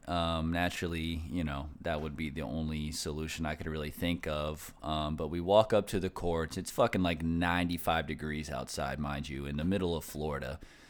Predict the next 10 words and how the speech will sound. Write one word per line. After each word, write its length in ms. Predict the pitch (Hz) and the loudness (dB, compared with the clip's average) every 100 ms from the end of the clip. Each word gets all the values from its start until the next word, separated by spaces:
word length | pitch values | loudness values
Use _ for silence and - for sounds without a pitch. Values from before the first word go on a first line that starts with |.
| - - | -20 -18
So 140 | - 82 | -6 -6
it's 80 | |
fucking 320 | - 101 - 85 | 6 6 6 -2
sweltering 560 | - 135 131 123 104 | 6 10 10 8 4
hot, 420 | 87 90 92 85 - - _ - | 6 6 6 4 -4 -20 _ -4
um, 720 | 80 78 76 76 71 71 - - | 0 2 0 0 -2 -6 -12 -4
humid 360 | 107 104 98 | 0 2 2
as 120 | 90 87 | 2 0
a 40 | |
motherfucker. 760 | 85 85 82 82 80 82 80 | 0 0 0 -2 -2 -2 -6